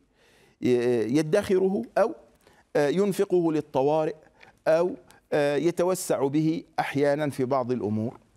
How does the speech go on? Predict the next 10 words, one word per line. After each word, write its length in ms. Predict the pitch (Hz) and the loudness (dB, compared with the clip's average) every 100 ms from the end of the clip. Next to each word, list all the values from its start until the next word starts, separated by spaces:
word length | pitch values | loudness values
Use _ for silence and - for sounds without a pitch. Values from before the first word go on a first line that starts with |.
| _ - | _ -4
فهذا 380 | 240 247 214 | 0 0 0
على 260 | 190 143 160 | 0 0 0
هذا 260 | 175 185 151 | 0 0 0
النحو 300 | 147 160 - _ _ _ _ _ | 0 -2 -6 _ _ _ _ _
يسير 420 | 156 165 208 180 | -2 0 0 0
سير 300 | 147 170 156 | 0 0 2
المعتدلين، 760 | 143 139 123 120 117 117 107 73 - _ | 0 -2 -2 -4 -2 -2 -2 -6 -14 _
يسير 380 | - 101 143 123 | -8 -2 0 0
سير 340 | 107 135 139 123 | -2 -2 0 -2
المقتصدين. 1000 | 104 127 147 - 104 - 104 117 92 | -2 -4 -6 -8 -6 -6 -4 -4 -4